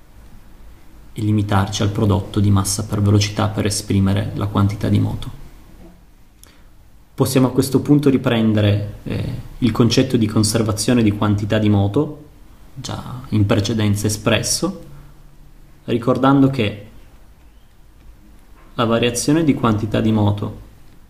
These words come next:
avvertita dalla particella, eh, prima e dopo l'urto con la parete del recipiente deve essere pari in modulo, eh, avente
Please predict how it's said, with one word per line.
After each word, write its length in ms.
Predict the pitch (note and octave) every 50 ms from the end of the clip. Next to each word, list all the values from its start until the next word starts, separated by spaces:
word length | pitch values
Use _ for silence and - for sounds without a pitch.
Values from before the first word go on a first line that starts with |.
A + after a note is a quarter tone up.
| _ - - - - - - - - - - - - - - - - - - - - - -
avvertita 960 | - A#2+ G#2+ G#2+ - - - - - C3 B2 - - - G#2 G#2 - - - - -
dalla 300 | - - A2+ A2 G#2 G#2
particella, 880 | G2+ - A2 G#2 - - - - - A#2 A2 A2 G#2+ G#2+ A2 A2+ A2+ G#2+ - - - - - - - -
eh, 120 | A#3 - - C#3+ C3+ C#3+ - - - - - - - - - - - - - - - - - - - - - - - - - - - - - - - - - - -
prima 400 | - C#3 C#3 C3+ C3 A2 G#2 G2
e 60 | G#2
dopo 260 | G#2 A#2 A#2 - - A2
l'urto 360 | G#2+ A2+ A2 G#2+ - A2+ G#2
con 120 | G#2+ G#2+
la 80 | G#2+ G#2
parete 340 | G#2 A2 A2 A2+ A2 A2+ A2+
del 140 | G#2+ G#2+
recipiente 640 | G#2+ A2+ A2 - C#3 - C3 B2+ C3 C#3 C3+ C#3 D3
deve 180 | B2+ A#2+ A2 A2+
essere 360 | G#2+ G#2+ - - A2+ G#2+ G#2+
pari 600 | - - A2 G#2+ A#2 A#2+ C3 C3+ C#3 - - - - - - - - - - - - - - - - - - - - - - - - - - - - - - - - - - - -
in 120 | - A#2
modulo, 640 | G#2+ G#2 G#2 G#2 G2+ G2+ G#2 G#2 G#2+ G#2+ - - - - - - - - - - - - - - - - - - -
eh, 160 | - - - - - - - - - - - -
avente 600 | - - A2 A2 A2 - - - - - - G1+